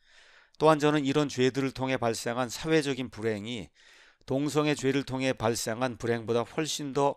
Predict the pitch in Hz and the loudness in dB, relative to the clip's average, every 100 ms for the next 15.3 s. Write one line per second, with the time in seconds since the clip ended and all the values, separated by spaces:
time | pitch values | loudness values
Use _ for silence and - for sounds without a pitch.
0 | - 110 131 127 131 135 117 123 120 107 | -2 -2 0 2 2 0 -2 -2 -2 -2
1 | 101 98 101 117 95 101 110 107 101 101 | -4 -4 -8 -4 -2 -4 -6 -8 -8 -8
2 | 101 - 104 92 90 82 78 _ _ _ | -10 -12 -12 -12 -10 -10 -12 _ _ _
3 | _ _ _ - _ _ _ _ - 123 | _ _ _ -20 _ _ _ _ -6 -4
4 | 139 139 123 131 107 120 123 117 113 113 | 0 2 2 0 -2 -2 0 0 -2 -6
5 | 185 127 123 123 117 135 - - - 139 | -6 0 2 2 2 -2 -4 -10 -2 -2
6 | 143 117 113 - 113 117 110 107 - 110 | 0 -2 -4 -8 -6 -6 -4 -6 -4 -4
7 | 104 98 95 - 98 90 90 80 _ _ | -4 -6 -8 -8 -14 -10 -10 -10 _ _
8 | _ _ _ - - - _ _ - 120 | _ _ _ -20 -20 -20 _ _ -4 0
9 | 139 143 160 131 143 - 117 127 120 123 | 2 2 2 4 4 4 0 0 -2 -6
10 | 113 120 127 117 120 104 92 120 120 143 | -4 -6 -4 -4 -4 -4 -6 -6 -6 -8
11 | - - - _ - 131 139 131 143 143 | -12 -20 -20 _ -6 -4 -2 0 0 0
12 | 127 127 120 - 127 135 113 110 127 98 | 0 0 -2 -10 -2 -2 0 -2 -4 -6
13 | 85 120 139 113 101 123 - 135 143 139 | -4 -4 -4 -6 -6 -6 -6 -4 -4 -6
14 | - 131 131 143 139 120 110 107 90 92 | -6 -6 -2 -2 -4 -2 0 -2 -4 -6
15 | 104 107 | -4 -4